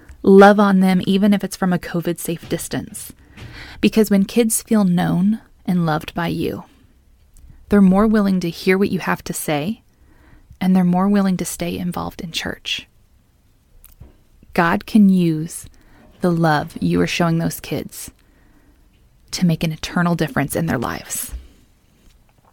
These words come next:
So as you're wrapping up this crazy, different year in twenty twenty, and you're beginning to think towards planning next year, I encourage you to be intentional with your planning.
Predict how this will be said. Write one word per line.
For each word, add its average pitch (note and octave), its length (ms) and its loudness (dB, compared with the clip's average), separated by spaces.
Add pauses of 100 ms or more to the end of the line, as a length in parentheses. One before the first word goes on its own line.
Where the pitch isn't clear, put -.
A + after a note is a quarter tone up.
(960)
So - 220 6
as G#3+ 180 10
you're C4 120 8
wrapping F#3+ 420 4
up F3+ 200 -4
this - 360 -6
crazy, G#3 880 0 (240)
different F#3+ 640 -2 (420)
year E3 600 -2
in F3 80 2
twenty F3 280 0
twenty, E3 460 -6 (640)
and G3 80 2
you're G#3 80 6
beginning G3+ 480 0
to G3+ 120 -4
think F#3+ 300 -4
towards F3 380 -2
planning E3 400 -4
next - 320 -8
year, - 240 -12 (1300)
I F#3 80 0
encourage G#3+ 360 2
you B3 80 0
to A#3+ 60 2
be F3 180 -2
intentional D#3+ 720 -6
with D3+ 160 -10
your D3 60 -8
planning. - 500 -10